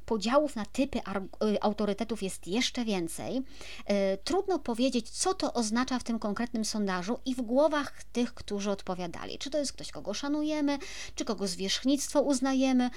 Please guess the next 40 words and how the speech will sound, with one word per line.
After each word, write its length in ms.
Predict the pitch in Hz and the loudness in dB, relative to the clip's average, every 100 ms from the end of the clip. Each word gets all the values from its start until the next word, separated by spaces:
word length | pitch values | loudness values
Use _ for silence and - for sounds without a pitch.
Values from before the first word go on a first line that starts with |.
| - - | -8 -4
czy 100 | 403 | -4
ktoś, 240 | - 285 | 0 -2
komu 280 | - 190 185 | -2 -2 0
ufamy, 540 | 226 214 320 339 330 311 | -2 0 2 4 6 4
czy 120 | - | 0
ktoś, 220 | 175 175 | -6 -6
kto 120 | - | -2
ma 100 | 208 | -2
prawo 260 | 214 254 294 | 0 2 2
nas 240 | 302 302 | 2 0
uczyć, 400 | - 339 320 294 - - | 0 0 0 -4 -6 -6
czy 100 | - | -4
ktoś, 220 | 392 294 | -2 -2
kto 120 | - 196 | -2 -2
wyznacza 380 | 196 185 196 | -2 -2 -2
nowe 220 | 190 180 190 | -2 -2 0
drogi 380 | 220 226 190 | 2 2 0
z 60 | 196 | -4
jakimś 320 | 185 214 208 | -2 0 0
mistrzem, 540 | 247 320 - - 302 262 | 2 2 2 0 0 0
czy 80 | |
kto 120 | - 151 | -2 -6
nas 160 | 175 | -6
pociąga 420 | - 208 214 220 | -4 -4 -2 -2
własnym 420 | 240 262 285 330 302 | 0 0 0 0 0
przykładem. 680 | - 302 302 294 294 294 285 - - - - - - | 0 -2 2 4 8 8 6 0 -10 -10 -10 -10 -6
Tak 220 | - 302 269 | -2 0 4
nie 340 | 247 247 294 403 | 8 10 10 10
do 140 | 349 | 8
końca 380 | 294 226 190 185 | 6 2 2 -2
wiadomo, 540 | 175 160 127 165 381 - - - - - - - - - | -4 -4 -2 2 2 0 -10 -12 -12 -12 -12 -12 -12 -8
a 100 | - | -2
jednak 500 | 214 233 311 330 294 | 4 6 6 2 0
przy 220 | - - 254 | -2 -2 -2
przyjęciu 580 | - 233 240 277 247 | -2 0 0 0 0
różnych 340 | 240 262 247 - | 0 2 2 0
podziałów 520 | 220 180 175 226 285 | -4 -4 2 2 2
te 120 | 262 | -2
odpowiedzi 560 | 247 - 202 202 226 - | -4 -4 -2 0 0 0
mogłyby 1040 | 220 226 226 277 311 320 320 202 180 180 | 2 4 6 6 4 2 2 0 -2 -4